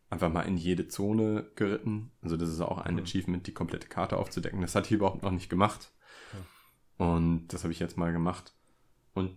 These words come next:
Speaker 1: wie gesagt, das hat mehr visuelle Abwechslung, als ich gedacht hätte. Ist natürlich ein bisschen ungeschickt, diese visuelle Abwechslung in optionale Bereiche zu packen, aber na gut.
Speaker 2: Hm, stimmt.
Speaker 1: Man steckt nicht drin, keine Ahnung, warum sie diese Entscheidung getroffen haben. Aber summa summarum, echt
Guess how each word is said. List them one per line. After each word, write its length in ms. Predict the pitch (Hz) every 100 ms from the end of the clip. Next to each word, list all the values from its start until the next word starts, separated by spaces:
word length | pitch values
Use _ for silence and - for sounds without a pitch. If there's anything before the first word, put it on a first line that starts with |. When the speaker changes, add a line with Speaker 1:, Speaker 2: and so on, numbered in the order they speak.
| -
Speaker 1:
wie 220 | 107 120
gesagt, 360 | 135 - 107 95
das 120 | 92
hat 160 | 98 101
mehr 300 | 104 113 107
visuelle 420 | 104 104 101 98
Abwechslung, 520 | - 110 104 101 98
als 160 | 92 -
ich 80 | -
gedacht 340 | 90 107 -
hätte. 200 | 117 -
Ist 160 | - -
natürlich 340 | 90 - -
ein 100 | 85
bisschen 260 | - - 90
ungeschickt, 560 | 107 107 - 98 - _ - - -
diese 220 | 90 85
visuelle 480 | 92 90 92 90 -
Abwechslung 480 | 85 - - 92 87
in 120 | 82
optionale 520 | - - 90 90 85
Bereiche 360 | - - 101 101
zu 100 | -
packen, 380 | - - 98 95
aber 420 | 92 87 85 - _ _ _
na 140 | 92 85
gut. 300 | 85 - - _ _ - -
Speaker 2:
Hm, 280 | 117 92 82
stimmt. 340 | - 87 - _ -
Speaker 1:
Man 180 | 87 82
steckt 280 | 92 - 90
nicht 160 | 82
drin, 400 | 87 80 78 - -
keine 240 | 82 80
Ahnung, 240 | - 80 78
warum 180 | 78 82
sie 80 | 82
diese 200 | 87 85
Entscheidung 360 | 87 87 80
getroffen 380 | 80 - 85 80
haben. 220 | - 82
Aber 440 | - 101 101 98 - _ _ _ _ _ _ _
summa 300 | 98 101 110 104
summarum, 580 | 95 95 98 98 90
echt 220 | - -